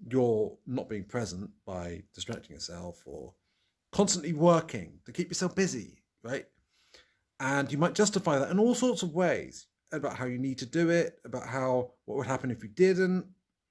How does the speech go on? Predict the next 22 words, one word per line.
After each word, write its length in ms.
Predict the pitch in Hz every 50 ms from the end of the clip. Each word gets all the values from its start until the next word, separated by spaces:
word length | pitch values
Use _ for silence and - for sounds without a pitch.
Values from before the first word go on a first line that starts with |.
| _ _ _ _ _ _ _ _ _ _ _ _ _ _ _ _ _
You're 120 | - 135 160
lying 180 | 185 170 139
to 100 | 117 -
yourself. 300 | - - - - - - _ _ _ _ _ _ _ _ _ _ _ _ _ _ _ _ _ _ - - - -
I'm 220 | - - 185 196
not 140 | 233 262 -
gonna 160 | 202 202 196
tell 160 | - 196 196
you 80 | 185 175
specifically 520 | 135 143 135 - 175 170 180 - - 156
what 320 | 135 131 147 170 175 - - - _ _ _ _
you're 120 | - 147 131
doing, 340 | 147 175 165 160 147 123 95 - _ _ _ _ _ _ _ _ _ _ _ _ -
how 160 | - 165 185
you're 140 | 196 180 165
lying 160 | 180 214 208
to 60 | -
yourself, 280 | 127 110 - 104 104 -
'cause 160 | - 131 113
you 220 | 120 143 170 190 185
know 480 | 175 160 151 143 135 127 120 110 - _ _ _ _ _
really 720 | - 110 110 117 151 180 175 131 - 58 58 76 98 -